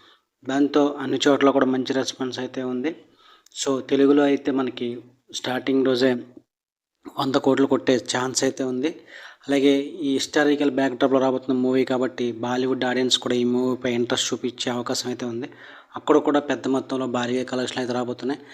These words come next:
అలాగే ఓవర్సీస్‌లో కూడా ఈ మూవీపై భారీ అంచనాలు అయితే ఉన్నాయి. మొత్తానికి పవన్ కళ్యాణ్ గారు ఫస్ట్ టైమ్ వెయ్యి కోట్ల క్లబ్‌లో చేరే సినిమా అని చెప్పేసి ఫ్యాన్స్ సోషల్ మీడియాలో పోస్టులు పెడుతున్నారు.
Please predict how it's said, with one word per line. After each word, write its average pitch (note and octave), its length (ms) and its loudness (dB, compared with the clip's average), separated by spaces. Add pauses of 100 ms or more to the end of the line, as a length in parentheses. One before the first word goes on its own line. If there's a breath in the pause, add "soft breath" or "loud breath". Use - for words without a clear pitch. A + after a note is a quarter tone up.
(140 loud breath)
అలాగే C#3 280 4
ఓవర్సీస్‌లో C3+ 580 2
కూడా C3+ 240 4
ఈ B2+ 180 2
మూవీపై B2+ 540 0
భారీ B2 320 -4
అంచనాలు B2 340 0
అయితే B2 320 -4
ఉన్నాయి. A#2+ 320 -2 (520 loud breath)
మొత్తానికి E3 560 2
పవన్ C#3+ 320 -4
కళ్యాణ్ C#3+ 240 2
గారు C3+ 220 0 (640 soft breath)
ఫస్ట్ - 320 -2
టైమ్ C3+ 220 0 (920)
వెయ్యి C#3 180 6
కోట్ల C#3+ 280 4
క్లబ్‌లో C#3 320 2
చేరే C3+ 260 4
సినిమా C3+ 340 6
అని C3 140 6
చెప్పేసి C3 400 2
ఫ్యాన్స్ B2+ 480 0
సోషల్ B2+ 420 2
మీడియాలో B2 260 2
పోస్టులు B2 380 0
పెడుతున్నారు. B2 460 0